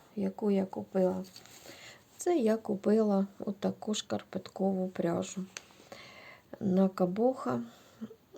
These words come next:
Е, купила під проект, який я приймаю участь, шкарпеткова корзина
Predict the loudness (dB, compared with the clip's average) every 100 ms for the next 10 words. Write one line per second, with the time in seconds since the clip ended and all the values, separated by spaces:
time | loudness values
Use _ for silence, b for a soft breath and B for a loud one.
0 | -2 4 6 6 2 -2 2 4 4 0
1 | 0 4 4 2 -2 -2 2 2 2 -2
2 | 0 4 4 4 4 6 6 4 0 0
3 | -4 -4 -8 B B B B B B B
4 | -20 -20 _ _ _ -10 -4 0 0 0
5 | -4 0 2 2 0 -2 -2 2 2 2
6 | -2